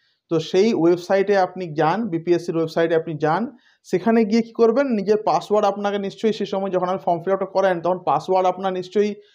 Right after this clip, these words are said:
আপনি পেয়েছিলেন। আপনি পাসওয়ার্ড পেয়েছিলেন, আপনি আপনার অ্যাপ্লিকেশন যে নাম্বারটা দেওয়া ছিল আর কি, সেই নাম্বারটা আপনি আর কি পেয়েছিলেন। তো সেই পাসওয়ার্ড দিয়ে, সেই নাম্বার দিয়ে আপনি log in করুন।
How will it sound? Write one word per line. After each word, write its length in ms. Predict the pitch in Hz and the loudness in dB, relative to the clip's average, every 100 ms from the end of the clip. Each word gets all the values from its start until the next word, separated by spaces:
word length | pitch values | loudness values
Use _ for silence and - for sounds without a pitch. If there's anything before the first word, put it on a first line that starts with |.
| _ | _
আপনি 200 | 160 170 | -6 -4
পেয়েছিলেন। 540 | 165 180 185 190 190 208 - _ - | 4 4 4 2 0 -4 -14 _ -6
আপনি 160 | 151 | -4
পাসওয়ার্ড 560 | 165 156 156 180 185 185 | 0 0 0 2 0 0
পেয়েছিলেন, 600 | 180 180 180 175 175 180 _ _ | -2 -2 -2 -2 -4 -8 _ _
আপনি 320 | 131 156 180 | -4 -4 -2
আপনার 360 | 175 165 175 170 | -2 0 0 0
অ্যাপ্লিকেশন 760 | - 160 190 175 170 180 160 147 | 0 -6 -6 -4 -4 -6 -8 -8
যে 100 | 156 | -2
নাম্বারটা 400 | 147 160 170 170 | -2 -2 -4 -4
দেওয়া 240 | 170 175 | 0 0
ছিল 200 | 170 180 | 0 -2
আর 140 | 160 | -2
কি, 320 | 156 180 220 - _ _ | -4 -10 -12 -16 _ _
সেই 100 | 170 | -4
নাম্বারটা 460 | 151 151 170 175 175 | -2 0 0 0 -2
আপনি 200 | 175 180 | -2 -6
আর 60 | |
কি 80 | 175 | -8
পেয়েছিলেন। 580 | 175 170 165 156 165 208 - _ _ _ | -2 -2 0 -2 -4 -8 -16 _ _ _
তো 100 | 170 | -4
সেই 500 | 160 196 220 233 - - | 0 2 2 0 -6 -4
পাসওয়ার্ড 480 | 156 156 - 202 196 | -2 -2 0 0 0
দিয়ে, 260 | 180 202 202 | 0 -2 0
সেই 160 | 202 | -2
নাম্বার 440 | 165 156 165 190 180 | 0 -2 0 -2 0
দিয়ে 180 | 196 | -2
আপনি 360 | - 160 160 180 | 0 -2 -4 -4
log 320 | 156 151 165 | 0 0 0
in 80 | 202 | -2
করুন। 440 | 202 196 208 226 | 0 0 0 -4